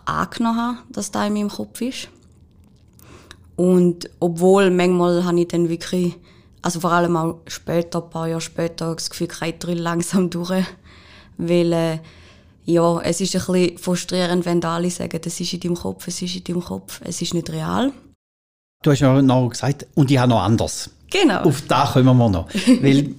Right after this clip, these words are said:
Speaker 2: mich interessiert schon noch, weil wir haben schon mal einen Podcast gehabt, äh, wo es mit einer Schmerzpatientin, äh, behandelt worden ist oder auch das Thema aufgenommen worden ist.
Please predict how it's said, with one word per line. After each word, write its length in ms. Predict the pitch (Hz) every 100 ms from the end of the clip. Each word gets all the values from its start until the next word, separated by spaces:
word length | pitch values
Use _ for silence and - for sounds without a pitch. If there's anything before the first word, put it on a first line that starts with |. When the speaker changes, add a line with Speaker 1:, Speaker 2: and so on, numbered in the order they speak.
| -
Speaker 2:
mich 680 | - 101 123 170 - -
interessiert 640 | 151 139 - 135 151 147 147
schon 140 | 151
noch, 140 | 175 165
weil 120 | 147
wir 100 | 135
haben 180 | 139 160
schon 160 | 170
mal 80 | 156
einen 120 | 147
Podcast 680 | 139 131 151 - 131 139 -
gehabt, 400 | - 127 135 135 - - -
äh, 380 | - 120 120 127 -
wo 260 | 123 123 127
es 140 | 127
mit 200 | 127 123
einer 120 | 123
Schmerzpatientin, 1300 | 113 110 135 - - 160 131 139 160 151 147 147 -
äh, 340 | 127 135 - -
behandelt 500 | - 110 131 147 -
worden 320 | 135 135 139
ist 160 | 131 131
oder 260 | 117 117
auch 80 | 113
das 160 | 113 110
Thema 260 | - 139
aufgenommen 360 | 147 143 139 135
worden 340 | 131 131 127
ist. 180 | 123 123